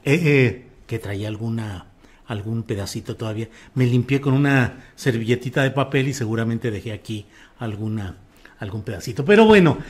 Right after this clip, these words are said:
pues, Adriana, todo muy bien. Es el viernes seis de agosto, son las tres de la tarde con veintiséis minutos. Hemos cumplido una semana intensa, ha estado movidita esta semana en cuanto a información y en cuanto a nuestra,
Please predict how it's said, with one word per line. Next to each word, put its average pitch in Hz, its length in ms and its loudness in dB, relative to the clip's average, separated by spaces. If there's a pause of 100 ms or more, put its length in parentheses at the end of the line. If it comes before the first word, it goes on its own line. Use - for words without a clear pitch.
(160)
pues, 202 180 8
Adriana, 233 760 4
todo 247 280 8
muy 240 220 8
bien. 233 300 6
Es 220 160 4
el 196 100 6
viernes 196 400 4
seis 185 220 4
de 175 60 2
agosto, 180 400 0
son 170 180 0
las 165 160 -2
tres 160 160 -2
de 160 80 0
la 139 140 0
tarde 151 260 0
con 139 160 -2
veintiséis 131 460 0
minutos. 160 480 0
Hemos 160 260 -2
cumplido 151 520 0 (300)
una 131 180 0
semana 143 340 -4
intensa, 156 460 -6
ha - 20 0
estado 175 280 -2
movidita 160 540 2
esta 180 300 2
semana 196 640 4 (320)
en 143 140 4
cuanto 143 280 2
a 135 60 4
información 131 760 2
y 190 60 2
en 147 140 0
cuanto 123 500 0
a 120 80 0
nuestra, 117 640 -4